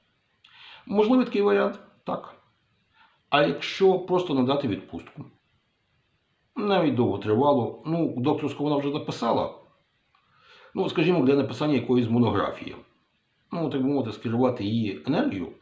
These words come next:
у конструктивне русло. Ну, наприклад, е, дати їй можливість написати підручник для тих,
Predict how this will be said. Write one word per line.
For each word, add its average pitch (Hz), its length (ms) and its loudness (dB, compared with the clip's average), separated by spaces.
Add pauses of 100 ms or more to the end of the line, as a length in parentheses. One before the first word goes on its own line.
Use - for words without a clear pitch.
(280)
у - 60 -12
конструктивне 139 560 -2
русло. - 340 0
Ну, 160 140 -4
наприклад, 127 360 -2 (680)
е, 58 360 -6 (840)
дати 120 260 0
їй 110 240 -2
можливість 107 360 2
написати 107 380 -4
підручник 127 840 6
для 101 240 2
тих, 131 480 2